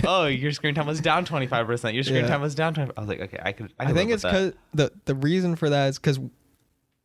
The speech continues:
Speaker 1: humans in general aren't used to this, like, having that dopamine kick right away, like,
Speaker 2: Yeah.
Speaker 1: instant gratification of seeing a, a cool video, a funny video
Speaker 2: Yeah.
Speaker 1: right on your command. Like,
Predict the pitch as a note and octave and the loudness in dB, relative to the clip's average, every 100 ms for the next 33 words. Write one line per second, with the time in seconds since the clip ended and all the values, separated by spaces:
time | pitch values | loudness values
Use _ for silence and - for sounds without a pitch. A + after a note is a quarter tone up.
0 | _ - - _ - - E3+ F3+ F3+ D3+ | _ -20 -20 _ -4 2 2 2 2 0
1 | C3+ C3 C#3+ D#3 D#3+ - C#3 C#3+ D3+ C#3+ | 2 2 2 2 0 -2 0 2 2 -2
2 | _ _ _ D3 B2+ D3+ D3+ - D3 B2+ | _ _ _ -2 2 2 2 -4 -2 2
3 | C3 B2 - - C3 A#2+ _ _ _ - | 0 0 -6 0 0 0 _ _ _ 0
4 | D3+ D#3 D#3+ C#3+ C3+ - - _ _ C#3 | 2 2 0 0 0 -2 -12 _ _ -2
5 | D3 C#3+ C#3+ C3+ C3+ B2 - - C#3 - | 0 0 0 0 0 0 -2 0 0 0
6 | C3 C#3 C#3+ C3 B2+ A#2+ - B2 - - | 0 2 2 2 2 0 0 -2 -4 -2
7 | D3+ G#2+ D#2+ D3 C3 C#3 C#3 C#3+ - C#3+ | 2 2 2 0 0 2 0 0 0 2
8 | C#3 C#3 B2+ - C#3+ C#3 C3+ A#2+ - C3+ | 2 -2 0 0 2 2 0 0 -2 -2
9 | - D3 C3+ C3+ C#3 C3+ C3 C#3 C3+ C3+ | 0 0 2 2 4 2 2 0 2 2
10 | C3 C3+ C3 C3 A#2 G#2+ D2 B2+ C#3 D3+ | 2 2 2 0 0 0 0 0 2 0
11 | - C#3 C#3+ C#3 C3 - C3+ C3+ B2+ B2 | 0 0 0 0 0 0 0 2 0 0
12 | B2+ B2 | -2 -2